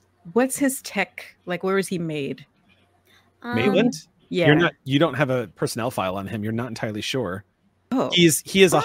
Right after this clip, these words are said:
Speaker 3: Hyperdyne system synthetic,
Speaker 1: He's
Speaker 3: same
Speaker 1: Hyperdyne.
Speaker 3: as, same as, uh, Isaac.
Speaker 1: Okay,
Speaker 2: Yeah,
Speaker 1: all right.
Speaker 2: he's, um,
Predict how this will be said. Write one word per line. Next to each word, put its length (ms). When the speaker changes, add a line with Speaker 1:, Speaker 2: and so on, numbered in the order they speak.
Speaker 3:
Hyperdyne 440
system 600
synthetic, 680
Speaker 1:
He's 80
Speaker 3:
same 180
Speaker 1:
Hyperdyne. 360
Speaker 3:
as, 200
same 340
as, 500
uh, 360
Isaac. 360
Speaker 1:
Okay, 280
Speaker 2:
Yeah, 180
Speaker 1:
all 60
right. 100
Speaker 2:
he's, 160
um, 500